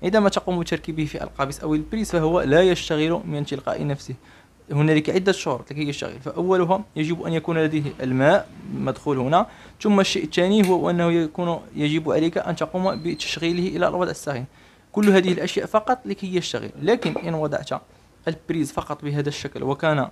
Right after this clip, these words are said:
الزر مطفي فلن يشتغل معك السخان، وهذه نقطة جيدة ومميزة وآمنة. إذن كما قلت لكم، إذن لاحظوا هذا هو البريز أو القابس،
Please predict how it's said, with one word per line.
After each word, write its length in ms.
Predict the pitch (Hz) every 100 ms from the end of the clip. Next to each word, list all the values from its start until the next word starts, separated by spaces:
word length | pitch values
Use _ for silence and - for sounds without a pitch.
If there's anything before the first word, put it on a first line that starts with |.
| - _ _ _ _ _ - -
الزر 420 | 151 135 156 147
مطفي 500 | 139 139 - - 339 - -
فلن 300 | - 339 311
يشتغل 420 | 226 - 165 170
معك 240 | 156 147 143
السخان، 400 | 139 - - 269
وهذه 400 | 196 180 170 156
نقطة 380 | 151 - 160 - -
جيدة 460 | 135 160 175 156 165
ومميزة 640 | 170 180 156 147 151 190
وآمنة. 480 | 214 - 165 131 117 - - - -
إذن 180 | 208
كما 200 | 214 208
قلت 220 | 208 175 170
لكم، 260 | 160 202 160
إذن 200 | 160 156
لاحظوا 320 | 165 165 143
هذا 100 | 139
هو 120 | 127
البريز 360 | 131 - 196 -
أو 140 | 143
القابس، 440 | 139 160 214 -